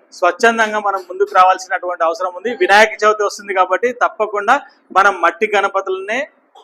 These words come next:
పూజిద్దాం. ఆ మట్టి గణపతులు లేకుండా మనం లక్షల ర-, లక్షల రూపాయలు ఖర్చు పెట్టి విరాళాలు సేకరించి మళ్ళీ పర్యావరణానికి నష్టం కలిగించే విధంగా మనం ప్రయత్నం చేయకుండా ఉండాలి. ఈ రోజు ఇచ్చినటువంటి స్ఫూర్తితో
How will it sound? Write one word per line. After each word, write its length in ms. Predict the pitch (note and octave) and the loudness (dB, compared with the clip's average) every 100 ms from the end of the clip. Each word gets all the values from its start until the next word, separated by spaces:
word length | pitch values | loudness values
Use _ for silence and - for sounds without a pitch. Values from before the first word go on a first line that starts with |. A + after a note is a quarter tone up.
| - | -2
పూజిద్దాం. 520 | G3+ G#3 G#3 F3 A#2 _ _ _ - - D#3 | -2 0 -2 -2 -4 _ _ _ -20 -6 -2
ఆ 40 | |
మట్టి 320 | D#3 F3 A3 | 0 0 2
గణపతులు 440 | G#3 G#3 G#3+ G#3+ G3 | 0 -2 -2 -2 -2
లేకుండా 440 | F#3+ F#3+ F#3 G3 | -2 -6 -2 -2
మనం 280 | F#3 F#3 E3 | 0 -2 -2
లక్షల 340 | E3 - G3+ G3 | -2 0 -2 -2
ర-, 260 | F#3 D#3 | -4 -2
లక్షల 280 | F3 - F#3+ | -4 -4 -6
రూపాయలు 380 | F#3+ F#3 G3 F#3+ | -4 2 2 2
ఖర్చు 480 | F#3+ - E3 - F#3+ | -6 -4 -4 -4 -6
పెట్టి 280 | F3 G3 | -4 -4
విరాళాలు 460 | E3+ E3 C#3+ G3 F#3+ | -4 4 6 6 2
సేకరించి 600 | F3+ E3+ E3+ E3+ F#4+ G#4+ G#4 - - | -4 -6 -6 -6 -6 -8 -8 -18 -4
మళ్ళీ 200 | D#3 A3 | 0 0
పర్యావరణానికి 840 | - G3 G3+ A3 G#3+ G#3 G3+ G3+ F#3 | 0 2 4 6 4 2 -4 -6 -8
నష్టం 280 | F3 - F#3+ | -6 -6 -8
కలిగించే 580 | E3+ F3+ F3+ F3+ F#3 | -6 -6 -4 -8 -10
విధంగా 380 | E3 E3 F#3+ G#3 | -8 -6 -6 -6
మనం 220 | F#3+ E3+ | -8 -8
ప్రయత్నం 460 | E3 D#3+ E3 E3+ F3+ | -6 -2 -2 -4 -10
చేయకుండా 360 | F3 E3+ F3 E3 | -8 -8 -8 -10
ఉండాలి. 400 | D#3 D#3+ G3 C4+ _ _ - | -4 -2 -2 -4 _ _ -8
ఈ 80 | D#3 | -4
రోజు 240 | E3 G#3 G3+ | 0 0 -2
ఇచ్చినటువంటి 560 | G3+ F#3+ F#3 F#3+ F3+ | -6 -6 -4 -6 -8
స్ఫూర్తితో 760 | - - G3 G#3+ G#3+ G#3+ F3 | -14 -4 0 0 0 0 0